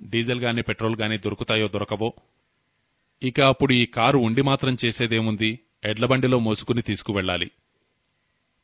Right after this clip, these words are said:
కాబట్టి ముందే ఆవును తెచ్చుకుంటే మంచిది కదా. దానివల్ల గోబర్ గ్యాస్ అయితే వస్తుంది కదా.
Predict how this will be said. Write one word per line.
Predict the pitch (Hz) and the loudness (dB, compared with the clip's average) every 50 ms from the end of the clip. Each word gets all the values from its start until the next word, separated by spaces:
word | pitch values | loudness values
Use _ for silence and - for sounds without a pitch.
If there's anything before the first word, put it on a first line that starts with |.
| _ | _
కాబట్టి | - 110 110 110 117 110 - 123 110 | 2 2 4 4 4 2 2 0 0
ముందే | 101 98 104 107 117 135 156 | 2 2 0 2 4 4 6
ఆవును | 156 135 107 113 123 135 135 | 6 8 6 6 4 4 2
తెచ్చుకుంటే | - 123 110 - - 117 110 95 107 | 0 0 -2 -2 -2 -2 -2 0 0
మంచిది | 101 101 98 - 107 95 | -2 -2 -2 -4 -6 -4
కదా. | - 101 92 95 90 87 _ _ _ _ _ _ _ _ _ _ _ _ _ _ _ _ _ _ _ _ _ _ _ _ - | -4 -4 -4 -4 -4 -6 _ _ _ _ _ _ _ _ _ _ _ _ _ _ _ _ _ _ _ _ _ _ _ _ -4
దానివల్ల | 104 117 113 110 110 101 110 113 127 | 0 0 2 2 2 0 0 2 2
గోబర్ | 127 107 95 107 110 113 131 143 143 143 | 0 0 2 2 2 4 4 4 4 4
గ్యాస్ | 143 135 - 135 | 2 2 2 0
అయితే | 127 - 135 | -2 -2 -2
వస్తుంది | 120 107 - - - 110 101 98 | -2 -2 -4 -6 -6 -6 -6 -4
కదా. | - 95 101 104 127 117 | -6 -4 -4 -2 -4 -4